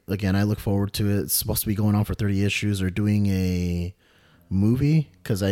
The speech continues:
I just saw an article that, uh, that both of those guys are working on the screenplay right now. Um, so I, I look forward to the future of this, uh,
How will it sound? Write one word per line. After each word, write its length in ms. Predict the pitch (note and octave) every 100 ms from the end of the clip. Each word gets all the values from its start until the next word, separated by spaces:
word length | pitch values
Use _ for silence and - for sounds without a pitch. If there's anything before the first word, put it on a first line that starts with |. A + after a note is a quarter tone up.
| F2+
I 40 | G2+
just 160 | G#2+
saw 120 | G#2+
an 80 | F#2+
article 300 | F#2+ F#2+ F#2+
that, 160 | F2+ F2
uh, 340 | F2 E2+ E2+ F2+
that 180 | F#2+ E2+
both 160 | F#2+
of 60 | F#2
those 140 | F2 F#2
guys 160 | F2
are 40 | F2+
working 180 | F2 F2+
on 80 |
the 60 | E2+
screenplay 440 | - F#2 F#2+ F#2+
right 160 | F#2 E2+
now. 300 | G2 G2 F#2+ - - - -
Um, 300 | G2 F2 E2+
so 140 | - G#2+
I, 180 | F#2+
I 100 | F2
look 200 | A2 A2
forward 220 | - G#2 -
to 60 |
the 80 | F#2+
future 280 | - F#2 G2
of 60 | F2
this, 240 | F2+ -
uh, 160 | F#2